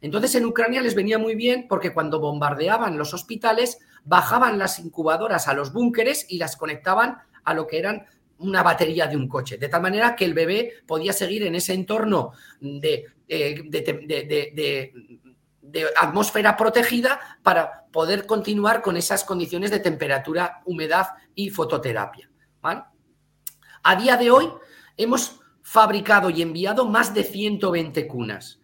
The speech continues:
que están en cuatro de los cinco continentes. Evidentemente, todos vemos que el mayor número de puntos negros está en África, pero bueno, cuando empezamos con el proyecto, nuestro,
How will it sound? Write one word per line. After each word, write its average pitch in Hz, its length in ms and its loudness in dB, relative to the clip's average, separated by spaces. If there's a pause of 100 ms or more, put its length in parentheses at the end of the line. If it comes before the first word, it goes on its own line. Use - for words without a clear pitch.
(160)
que - 80 -6
están 247 460 -2
en 185 180 -2
cuatro 226 340 0
de 214 120 -4
los 170 180 -4
cinco 208 300 -4
continentes. 156 640 -4
Evidentemente, 180 720 -4
todos 156 360 -6 (380)
vemos 185 540 -2
que 156 240 0 (160)
el 143 140 -4
mayor 170 320 2
número 185 260 2
de 170 100 2
puntos 175 420 -4
negros 185 440 -2
está - 240 -6
en 151 120 -2
África, 208 580 0 (200)
pero 147 200 -2
bueno, 208 300 -2 (120)
cuando 139 240 -2
empezamos 135 400 -4
con 170 160 -6
el 175 80 -4
proyecto, 175 460 -2
nuestro, 131 500 -4